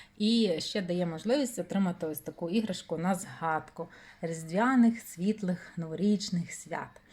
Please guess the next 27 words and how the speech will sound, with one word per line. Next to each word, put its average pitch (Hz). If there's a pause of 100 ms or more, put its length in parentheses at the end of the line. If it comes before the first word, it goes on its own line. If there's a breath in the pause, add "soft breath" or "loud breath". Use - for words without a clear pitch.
(300 loud breath)
Тому 339
до 240
зустрічі 226
на 180
замовленнях. 180
Якщо 208
вам 196
потрібні 180
індивідуальні 175
калькуляції, 170
звертайтеся 180
до 156
нас, 185
до 170
менеджерів, 175 (520 loud breath)
і 302 (300)
будемо 311
раді 254
зробити 220
вам 202
таку 202
солодку 214 (380 loud breath)
насолоду 185 (600 loud breath)
на 160
цей 415
новорічний 214
сезон. 160